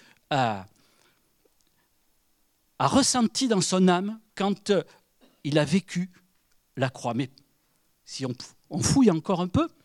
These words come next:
à quel moment il a poussé ce cri ? Vous savez que le Seigneur Jésus est resté six heures sur la croix. Il a été, euh, crucifié à neuf heures du matin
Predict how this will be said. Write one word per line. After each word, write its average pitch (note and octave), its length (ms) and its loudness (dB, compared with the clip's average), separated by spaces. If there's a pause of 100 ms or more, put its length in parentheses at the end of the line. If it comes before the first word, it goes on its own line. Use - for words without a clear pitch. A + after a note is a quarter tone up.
(460)
à F3+ 80 2
quel B3 180 0
moment A3 360 4
il B2+ 120 -2
a A#2+ 60 -2
poussé - 480 -6
ce A#2+ 140 -6
cri ? - 280 -18
Vous - 380 -16
savez E3+ 140 2
que - 60 -12
le E3+ 40 0
Seigneur D3+ 320 2
Jésus D3 240 -2
est E3 60 4
resté D3 200 0
six F3+ 360 0
heures D#3 160 0
sur A2+ 160 -12
la G2+ 100 -10
croix. - 260 -16 (1080)
Il A#2+ 100 -8
a - 20 -4
été, C3 460 -2
euh, G#2+ 80 -2
crucifié C3+ 560 -4
à A#2+ 60 2
neuf B2 160 -2
heures A#2 120 -8
du A#2+ 100 -8
matin F3 440 -2